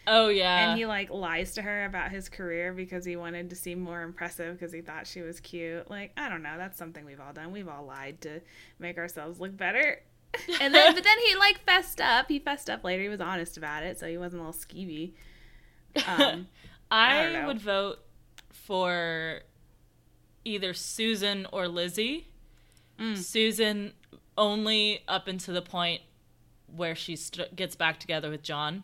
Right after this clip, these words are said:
Speaker 2: Mm-hmm.
Speaker 1: because
Speaker 2: Yeah.
Speaker 1: before that, everything before that, you know,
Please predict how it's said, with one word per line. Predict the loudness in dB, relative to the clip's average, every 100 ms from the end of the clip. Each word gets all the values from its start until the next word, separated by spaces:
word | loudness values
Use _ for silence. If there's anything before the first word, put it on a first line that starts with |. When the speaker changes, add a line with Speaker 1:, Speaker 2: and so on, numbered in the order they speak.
| -8
Speaker 2:
Mm-hmm. | -8 -6 -8
Speaker 1:
because | -8 -8 -8 -8 -10 -14 -20 _ _ _ -20 -20 -20 -6
Speaker 2:
Yeah. | 2 4 4
Speaker 1:
before | 0 2 6 6
that, | 6 2 0 -4 _ _ 2
everything | 4 4 4 2
before | 0 -2 4 6 6
that, | 4 2 0 -14 -20 _ _ _ _ -4
you | -2
know, | -2 -4